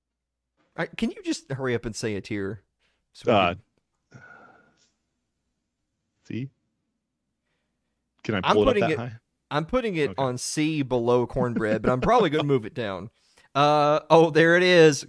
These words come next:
Speaker 1: Gravy.
Speaker 2: Yeah. That you can't, oh my gosh. Could you imagine
Speaker 1: Yeah.
Speaker 2: if somebody gave you a Thanksgiving dinner and there's no gravy?
Speaker 1: Yeah, if, if half of the things on this list, if you gave me those things, but you said, "We're, we don't have gravy," I would shoot you in the throat.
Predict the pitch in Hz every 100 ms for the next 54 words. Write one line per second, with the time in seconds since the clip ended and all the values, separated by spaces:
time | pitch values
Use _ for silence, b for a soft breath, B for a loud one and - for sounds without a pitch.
0 | 139 147 131 123 123 123 120 117 110 104
1 | 98 92 - _ _ _ _ _ _ 98
2 | 92 - _ _ _ _ _ 147 147 135
3 | 180 131 131 _ _ 107 _ - 151 98
4 | 113 98 - - 127 160 135 127 107 -
5 | 113 113 101 101 98 92 107 101 107 98
6 | 90 87 92 90 87 101 98 92 85 90
7 | 107 _ _ _ _ _ _ b b -
8 | 196 131 151 143 175 156 - _ _ _
9 | _ - - 220 262 - 202 170 - 170
10 | 156 147 143 147 139 117 135 151 135 98
11 | - 131 127 131 120 147 160 143 131 131
12 | 139 131 - - - 113 92 101 - 123
13 | - 120 - 123 110 90 120 117 110 120
14 | 120 123 120 113 101 110 117 113 95 95
15 | 95 95 - 131 127 135 117 87 - 113
16 | 87 -